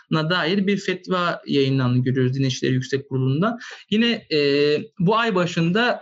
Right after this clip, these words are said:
Hazine ve Maliye Bakanlığı da bu aşırı şekilde yine değerlenmesinden dolayı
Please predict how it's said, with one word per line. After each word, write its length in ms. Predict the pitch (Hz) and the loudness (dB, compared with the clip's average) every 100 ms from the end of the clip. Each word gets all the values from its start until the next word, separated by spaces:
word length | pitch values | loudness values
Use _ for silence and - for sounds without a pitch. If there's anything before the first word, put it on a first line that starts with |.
| - | -8
Hazine 440 | 151 165 202 208 208 | -4 0 2 4 2
ve 60 | |
Maliye 440 | 185 180 190 208 190 | 2 2 2 0 0
Bakanlığı 580 | 180 170 170 190 208 | -2 -2 0 2 0
da 260 | 170 208 208 | 0 -2 -4
bu 540 | 185 160 170 196 190 - | -6 -2 2 2 0 -2
aşırı 300 | 135 127 233 | -4 0 0
şekilde 340 | 208 196 170 156 | 0 -2 0 0
yine 380 | 151 143 151 | 2 0 0
değerlenmesinden 1080 | 143 147 151 156 156 156 151 170 170 185 190 | 0 0 -2 -2 0 -2 0 2 2 2 0
dolayı 440 | 156 143 170 240 | 0 2 0 -2